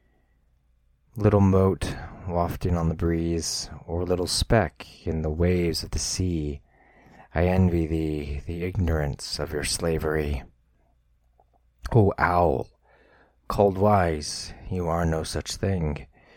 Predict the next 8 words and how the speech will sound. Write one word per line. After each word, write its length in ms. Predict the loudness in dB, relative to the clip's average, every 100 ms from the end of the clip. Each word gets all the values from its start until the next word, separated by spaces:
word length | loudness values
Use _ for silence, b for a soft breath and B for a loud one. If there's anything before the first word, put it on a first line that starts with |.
| b b b
Helpless 500 | -10 -2 -2 0 -2
symbolic 720 | -2 -4 -2 2 2 2 0 0
reverie 680 | 2 2 0 -2 -6 -10 -16 _ _
marks 540 | -2 2 2 0 -6 -6
your 140 | -4
pattern 500 | -4 -2 -4 -2 -4
of 160 | -6 -6
being. 600 | -2 0 0 0 -2